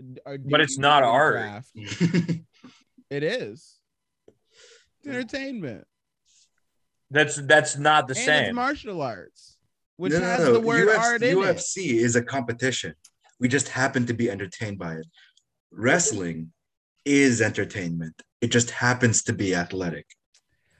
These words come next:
Speaker 1: Well, it seems, but no, martial arts is an art 'cause it has the word art in it.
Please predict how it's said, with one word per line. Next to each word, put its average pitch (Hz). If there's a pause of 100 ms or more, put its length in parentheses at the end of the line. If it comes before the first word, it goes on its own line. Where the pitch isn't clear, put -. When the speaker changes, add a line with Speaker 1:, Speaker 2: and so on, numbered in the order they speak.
(120)
Speaker 1:
Well, 156
it 170
seems, 202
but 180
no, 175
martial 160
arts 170
is 143
an 127
art 131 (380)
'cause 143
it 127 (120)
has 135
the 131
word 131
art 113
in 110
it. 87